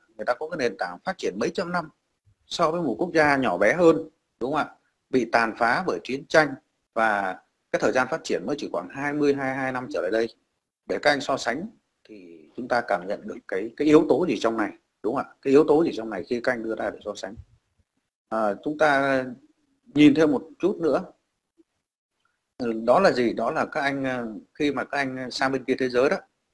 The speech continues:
thì các anh luôn kêu gọi là đấu tranh cho người dân Việt Nam. Thế nhưng chúng ta nhớ lại là, là gì? Đó là khi mà Mỹ cấm vận, à, Việt Nam đó, thì các anh reo hò, các anh ủng hộ.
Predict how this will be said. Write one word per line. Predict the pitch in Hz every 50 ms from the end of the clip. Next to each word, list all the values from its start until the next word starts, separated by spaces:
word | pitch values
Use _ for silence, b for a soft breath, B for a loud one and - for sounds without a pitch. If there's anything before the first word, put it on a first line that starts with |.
| _ _ _ _ _ _ _ _ _ _ _ _ _ _ _ _ _ _ _ _ _ _ _ _ _
thì | - 117
các | 117 147
anh | 151 147 143 139
luôn | 139 147 139 139 131 120 -
kêu | 143 135 131
gọi | 123 104 101
là | 101 101
đấu | 104 117 143 - -
tranh | 143 131 127 123 120
cho | 131 123 120 117 117 113 107 107
người | 98 90
dân | 110 113 -
Việt | 98 90 -
Nam. | 110 110 113 110 110 - _ _ _ _ _ _ _ _ _ _ -
Thế | 151 160
nhưng | 175 165 160
chúng | - 139 135
ta | 147 135
nhớ | 135 131 135 156
lại | 160 135 110 110
là, | 113 123
là | 147 156 120
gì? | 110 113 107 95
Đó | 101 104 107 123
là | 147 143 -
khi | - 135 135 131
mà | 131 113 104
Mỹ | 117 139 143 - -
cấm | 123 120 - -
vận, | 160 - - - - _ _ _ _ _ _ _ _ _ _ _ _ _ _ _ _ _
à, | - 104 104 104
Việt | 98 113 107
Nam | 123 127 127 123 135
đó, | 135 131 - - _ _ _ _
thì | - 104 -
các | 131
anh | 131 131 127 -
reo | 135 131 123
hò, | - 110 98 95 95
các | 120 131
anh | 123 107
ủng | 92 95 95
hộ. | 98 104 - - -